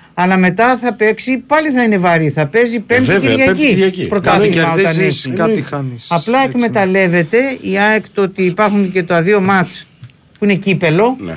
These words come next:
Speaker 1: Σου λέει, λογικά θα είναι εύκολη κλήρωση, πρώτο,
Speaker 2: Ε, η αεκ
Speaker 1: τέτοιο θα
Speaker 2: μπαίνει και
Speaker 1: είναι.
Speaker 2: τελευταία, δεν μπαίνει;
Speaker 1: Και ο-, οι-, όλοι είναι, οι
Speaker 2: Ναι.
Speaker 1: ομάδες που είναι Ευρώπη, μπαι-, μπαίνουν τελευταίες.
Speaker 2: Ναι.
Speaker 1: Σου λέει, μάλλον θα είναι εύκολη κλήρωση, θα τα παίζω τα μάτς Πέμπτη.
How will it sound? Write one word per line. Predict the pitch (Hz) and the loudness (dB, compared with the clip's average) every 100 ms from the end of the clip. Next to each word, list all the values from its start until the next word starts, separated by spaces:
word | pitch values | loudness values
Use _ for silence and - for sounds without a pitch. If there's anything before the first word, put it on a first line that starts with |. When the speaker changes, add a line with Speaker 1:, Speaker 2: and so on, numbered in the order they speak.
| - _ _ | -14 _ _
Speaker 1:
Σου | - 202 | -8 -2
λέει, | 214 240 226 196 | 2 4 2 2
λογικά | 202 190 190 247 208 | 0 0 0 -2 0
θα | 220 | 0
είναι | 220 | 0
εύκολη | 233 - 202 180 | 0 0 -2 -2
κλήρωση, | 170 165 175 170 226 | -2 0 0 -2 -4
πρώτο, | - 196 175 170 160 151 147 143 | -2 -2 0 0 2 0 0 -2
Speaker 2:
Ε, | 139 175 | 0 0
η | 190 | 2
αεκ | 202 | 2
Speaker 1:
τέτοιο | 202 190 | 0 0
θα | |
Speaker 2:
μπαίνει | 190 139 | 0 2
και | |
Speaker 1:
είναι. | 170 | 2
Speaker 2:
τελευταία, | 214 285 277 160 | 2 2 2 0
δεν | 123 | 0
μπαίνει; | 147 120 82 - _ _ _ _ - _ | -2 -2 -6 -14 _ _ _ _ -20 _
Speaker 1:
Και | 330 | -8
ο-, | 311 285 | -6 -6
οι-, | 311 302 294 | -4 0 2
όλοι | 269 277 | 2 2
είναι, | 262 214 | 2 2
οι | 214 | 2
Speaker 2:
Ναι. | 226 | 2
Speaker 1:
ομάδες | 247 240 | 2 0
που | 240 | 0
είναι | 247 | 2
Ευρώπη, | 240 240 175 208 | 4 2 0 -2
μπαι-, | |
μπαίνουν | 214 240 247 | -2 -2 -2
τελευταίες. | 240 240 220 220 151 | 0 -2 0 0 0
Speaker 2:
Ναι. | 110 101 - - - | -2 -4 -6 -14 -6
Speaker 1:
Σου | 226 | -2
λέει, | 240 262 247 | 2 2 2
μάλλον | 208 262 262 247 | 0 0 2 0
θα | 220 | 0
είναι | 226 214 | 0 0
εύκολη | 185 196 170 | 0 0 0
κλήρωση, | 170 180 233 240 277 | 0 2 2 0 -4
θα | 254 226 | -4 -2
τα | 214 | -2
παίζω | 196 226 214 | 0 0 0
τα | 214 196 | 0 0
μάτς | 202 185 | 0 -2
Πέμπτη. | - 190 190 185 285 294 | -2 0 0 0 0 0